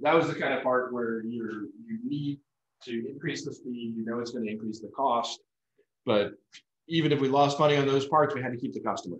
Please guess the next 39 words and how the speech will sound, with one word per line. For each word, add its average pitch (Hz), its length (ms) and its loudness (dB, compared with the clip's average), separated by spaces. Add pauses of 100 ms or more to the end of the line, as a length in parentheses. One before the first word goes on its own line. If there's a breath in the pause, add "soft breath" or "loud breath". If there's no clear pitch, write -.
happy. - 240 -20 (1500 soft breath)
<clears throat> - 60 4
So 160 160 6
that 135 140 8
was, 127 340 2
um, 110 420 2
all 127 80 0
right, 117 80 4
that 120 100 2
was 120 120 2
that. 107 260 0
So 143 100 4
what 160 80 6
do 180 60 10
we 170 80 12
got? 120 200 6 (600)
We're 127 140 2
at 110 80 2 (220)
eight 180 220 4
fifty. 170 500 2 (720)
It's - 100 -14
time 180 240 2
to 165 100 0
end 170 120 2
the 175 60 0
class. 143 560 2 (460)
I 123 60 -2
did 180 200 4
say 196 220 6
I 160 40 6
wanted 160 340 4
to, 131 320 6
uh, 117 200 10
to 131 140 2
quickly 185 560 6
go 143 360 8
over 147 420 6
the, 123 400 2
um, 104 420 4